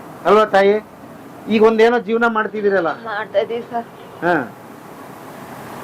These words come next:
Speaker 2: ಏನೋ ಅಷ್ಟೇ ಜೀವನದಾಗ ನೊಂದ್ಬಿಟ್ಟಿದೀವಿ ಸರ್ ನಾವು.
Speaker 1: ಹಾ.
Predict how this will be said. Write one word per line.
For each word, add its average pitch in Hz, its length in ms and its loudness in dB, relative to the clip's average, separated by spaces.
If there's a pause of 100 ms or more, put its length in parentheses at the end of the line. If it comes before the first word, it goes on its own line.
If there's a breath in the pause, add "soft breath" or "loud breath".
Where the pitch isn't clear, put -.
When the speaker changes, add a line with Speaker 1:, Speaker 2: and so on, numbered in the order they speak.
(1000)
Speaker 2:
ಏನೋ 240 220 6
ಅಷ್ಟೇ 302 420 4
ಜೀವನದಾಗ 277 380 4
ನೊಂದ್ಬಿಟ್ಟಿದೀವಿ 240 800 0
ಸರ್ 214 160 2
ನಾವು. 196 320 0
Speaker 1:
ಹಾ. 165 380 2